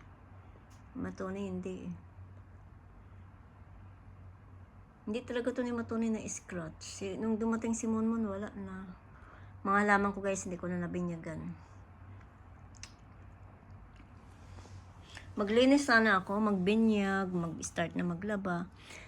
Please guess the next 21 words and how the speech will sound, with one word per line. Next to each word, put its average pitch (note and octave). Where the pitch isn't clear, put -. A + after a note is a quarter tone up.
Kaso G#3+
na F#3+
si -
paggisingan G3
man F3
to. G#3+
Tapos G#3+
si A#3
Matuni, A3
sunod F3
ang G3+
sunod G#3+
sa A3+
akin. F3+
Kaya G3+
binaba G3
ko F#3
yung F#3+
mga F3+
laruan F#3+
niya. F#3